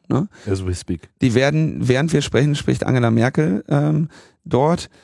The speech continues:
Speaker 1: ähm, zu den Themen Ausspähen unter Freunden geht gar nicht, ähm, äh, solchen Dingen.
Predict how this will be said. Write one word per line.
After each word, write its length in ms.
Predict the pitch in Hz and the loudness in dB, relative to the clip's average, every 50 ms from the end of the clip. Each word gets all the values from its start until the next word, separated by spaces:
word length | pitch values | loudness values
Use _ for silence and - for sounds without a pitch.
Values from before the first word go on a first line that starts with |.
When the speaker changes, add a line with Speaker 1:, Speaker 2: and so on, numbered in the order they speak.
| _ _ _ _ _ _ - | _ _ _ _ _ _ -2
Speaker 1:
ähm, 440 | - 120 120 120 123 123 127 120 - - | 0 2 2 2 2 2 2 0 -2 -4
zu 260 | - - - 180 190 | -4 -2 0 2 4
den 200 | 165 151 131 127 | 4 2 2 2
Themen 400 | - - 139 143 151 160 160 165 - | 0 0 0 2 2 0 0 0 0
Ausspähen 380 | - 135 135 - - 123 131 | 0 0 0 0 0 2 2
unter 200 | 104 110 - 110 | 2 2 2 0
Freunden 380 | 107 - 127 131 143 139 123 123 | 0 2 0 0 2 2 0 0
geht 160 | 143 175 - | 0 0 0
gar 240 | - 127 127 131 139 | 0 0 2 2 2
nicht, 460 | 143 135 135 135 139 135 - - - - | 2 2 2 2 2 0 -4 -8 -4 0
ähm, 800 | - 113 110 110 107 107 110 110 101 - - - 107 110 - - - | 2 2 4 4 4 2 2 2 0 0 -2 -2 -4 -4 -4 -4 -4
äh, 300 | - - - - 104 - - - - - - - - - - | -4 -2 -2 -2 -2 -4 -6 -8 -12 -18 -20 -20 -20 -16 -10
solchen 320 | - 120 - 139 139 123 | -8 -6 -6 -6 -6 -4
Dingen. 320 | 120 - 127 180 214 269 | 0 2 4 4 2 0